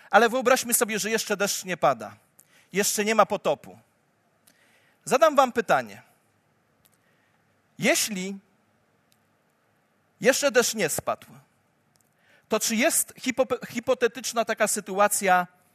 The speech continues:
że mogli być ludzie, którzy będą dobijać się do arki i próbować ich wyciągnąć z powrotem?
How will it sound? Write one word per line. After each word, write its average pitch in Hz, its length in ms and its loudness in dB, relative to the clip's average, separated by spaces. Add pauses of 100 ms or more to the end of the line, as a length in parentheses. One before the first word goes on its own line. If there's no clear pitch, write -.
(500)
że 175 180 0
mogli 254 360 0
być 190 240 -4
ludzie, 190 500 -2 (300)
którzy 196 300 -6
będą 214 280 0
dobijać 196 400 0
się 208 100 -6
do 190 160 0
arki 196 260 4
i 180 60 -10
próbować 185 420 -2
ich 175 100 -10
wyciągnąć 165 440 -4
z - 60 -2
powrotem? 180 480 -4